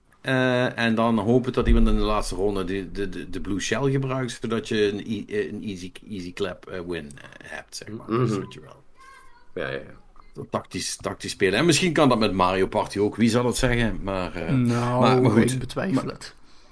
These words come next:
Speaker 1: Ja, eh, ik betwijfel het ook. Maar goed.
Speaker 2: Ik, uit
Speaker 1: Waren
Speaker 2: mijn
Speaker 1: de mi-, waren de
Speaker 2: laatste
Speaker 1: minigames
Speaker 2: ma-
Speaker 1: wel leuk? Oh, sorry, Barry.
Speaker 2: Nou, mijn laatste Mario Part-,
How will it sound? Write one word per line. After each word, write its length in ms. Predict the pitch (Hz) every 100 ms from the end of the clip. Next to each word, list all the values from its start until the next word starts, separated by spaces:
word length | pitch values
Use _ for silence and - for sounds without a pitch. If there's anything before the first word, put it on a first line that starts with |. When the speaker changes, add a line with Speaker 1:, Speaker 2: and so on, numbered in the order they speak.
| - - -
Speaker 1:
Ja, 400 | 107 95 98 95
eh, 320 | 92 90 85 85
ik 240 | 80 -
betwijfel 440 | - 82 82 -
het 120 | 85 82
ook. 260 | 82 - -
Maar 120 | 90
goed. 220 | 76 - - -
Speaker 2:
Ik, 220 | 120 120
uit 80 | 143
Speaker 1:
Waren 180 | 117 120
Speaker 2:
mijn 100 | 131
Speaker 1:
de 0 |
mi-, 60 | 139 -
waren 180 | 139 135
de 60 |
Speaker 2:
laatste 220 | 143 185 165
Speaker 1:
minigames 340 | 202 - 143
Speaker 2:
ma- 60 | 143
Speaker 1:
wel 120 | 180
leuk? 420 | 170 277 311 - -
Oh, 140 | 101
sorry, 260 | - 82 -
Barry. 260 | - - - - - - - - - -
Speaker 2:
Nou, 140 | 131 123
mijn 120 | 127
laatste 320 | 139 175 -
Mario 360 | 117 135 156 151
Part-, 360 | 147 143 -